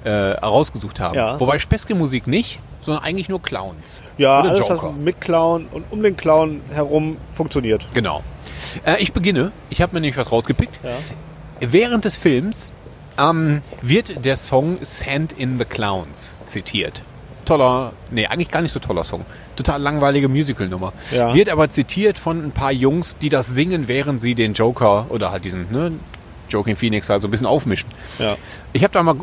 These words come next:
Speaker 1: so ein bisschen gelesen, ganz grob nur. Ist eine Musical-Nummer, geschrieben für irgendwas, hab ich schon wieder vergessen, weil's so bang-, beiläufig ist.
Speaker 2: Ja.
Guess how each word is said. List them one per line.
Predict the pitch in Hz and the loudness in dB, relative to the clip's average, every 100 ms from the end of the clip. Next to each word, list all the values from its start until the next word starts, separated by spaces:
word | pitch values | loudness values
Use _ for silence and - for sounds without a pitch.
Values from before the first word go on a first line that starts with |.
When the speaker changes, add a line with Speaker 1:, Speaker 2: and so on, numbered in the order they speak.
| - | -4
Speaker 1:
so | 123 123 | -4 0
ein | |
bisschen | 127 175 196 143 | 0 2 0 2
gelesen, | 123 113 127 147 | 2 2 2 -2
ganz | 123 123 | -2 -2
grob | - 113 147 - | 0 2 2 -2
nur. | 135 131 156 - - - - - - - - - | -4 -2 -2 -8 -18 -20 -20 -20 -20 -20 -18 -6
Ist | - 147 | -2 0
eine | 135 | 0
Musical-Nummer, | 120 170 180 185 190 190 | 2 2 0 -2 0 2
geschrieben | 180 - 156 151 | 0 0 0 0
für | - | 0
irgendwas, | 143 156 147 127 135 | 0 2 2 4 2
hab | 135 | 2
ich | 123 | 0
schon | 117 | 0
wieder | 104 | 0
vergessen, | 101 143 143 | 0 -2 0
weil's | 107 92 | 0 -2
so | 92 | 0
bang-, | 85 104 123 110 | 0 0 -2 2
beiläufig | 98 135 95 101 101 | 2 2 -2 -4 -6
ist. | 123 - - | -8 -8 -4
Speaker 2:
Ja. | 117 107 | -2 -2